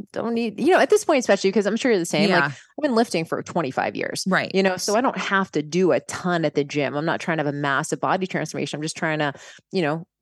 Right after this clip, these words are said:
Speaker 1: stay,
Speaker 2: Maintain
Speaker 1: stay
Speaker 2: and
Speaker 1: functional. Yeah.
Speaker 2: Mm-hmm.
Speaker 1: Stay, visible muscle is really important to me. A-,
Speaker 2: Yeah.
Speaker 1: move athletically, right? Like, all that kind of stuff. Be able to be
Speaker 2: Yes.
Speaker 1: fast,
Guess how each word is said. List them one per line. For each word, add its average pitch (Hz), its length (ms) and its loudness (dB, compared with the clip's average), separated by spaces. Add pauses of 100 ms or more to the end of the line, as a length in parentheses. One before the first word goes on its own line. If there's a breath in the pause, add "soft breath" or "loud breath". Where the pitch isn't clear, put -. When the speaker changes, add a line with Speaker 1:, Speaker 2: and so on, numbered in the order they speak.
Speaker 1:
stay, 180 420 2
Speaker 2:
Maintain 175 420 2
Speaker 1:
stay 165 180 2
Speaker 2:
and 160 100 0
Speaker 1:
functional. 202 640 2
Yeah. 170 300 4
Speaker 2:
Mm-hmm. 175 160 4
Speaker 1:
Stay, - 260 -2
visible 196 380 2
muscle 185 540 2
is 175 160 -2
really 175 200 0
important 185 340 0
to - 80 -8
me. 180 320 0
A-, - 40 0
Speaker 2:
Yeah. 202 200 0
Speaker 1:
move 196 240 4
athletically, 180 800 2
right? 180 240 2
Like, 156 140 0
all 185 120 4
that - 120 0
kind 156 140 -2
of 156 60 -2
stuff. 156 240 -2
Be 156 80 0
able 160 140 0
to 156 80 -2
be 151 60 -2
Speaker 2:
Yes. - 80 -8
Speaker 1:
fast, 175 480 0